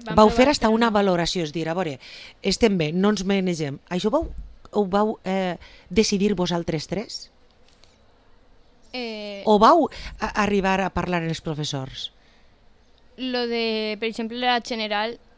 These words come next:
Speaker 3: eh, és sempre, eh, estaven classificats en catorze puestos, eh, sí, puestos.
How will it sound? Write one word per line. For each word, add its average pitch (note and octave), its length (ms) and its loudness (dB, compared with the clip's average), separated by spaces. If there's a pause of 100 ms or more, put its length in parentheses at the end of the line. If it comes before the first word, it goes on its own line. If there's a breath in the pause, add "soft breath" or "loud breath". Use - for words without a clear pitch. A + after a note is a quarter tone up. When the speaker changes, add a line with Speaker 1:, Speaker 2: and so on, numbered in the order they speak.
(200)
Speaker 3:
eh, A#3 500 0 (280)
és B3+ 180 -2
sempre, C4+ 560 -6 (400 soft breath)
eh, A#3 640 -4 (100)
estaven B3+ 320 -2
classificats B3+ 540 -6
en B3+ 200 -6
catorze A3+ 380 -8
puestos, G#3+ 400 -12
eh, G#3+ 480 -6
sí, A3 160 -10
puestos. G#3 400 -12